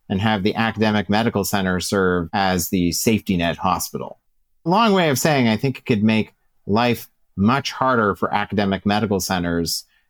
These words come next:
and also life much more stressful for those within them. And it's not that we don't work hard. It's just, because a hospitalist,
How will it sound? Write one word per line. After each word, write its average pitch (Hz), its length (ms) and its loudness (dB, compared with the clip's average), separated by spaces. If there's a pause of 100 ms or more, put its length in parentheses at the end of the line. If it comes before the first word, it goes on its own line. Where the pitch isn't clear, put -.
(100)
and 107 140 2
also 104 540 0 (180)
life 104 320 0
much 107 260 -2
more 101 100 -2
stressful 95 600 -2
for - 120 -4
those 95 280 0
within 92 320 -2
them. 82 220 -4
And 143 80 -2
it's 156 180 -2
not 240 240 0
that 131 260 0 (240)
we 127 100 2
don't 123 200 0
work 113 240 -2
hard. 196 340 0
It's 82 160 -6
just, - 300 -4
because 117 200 0
a 117 60 2
hospitalist, 117 680 -2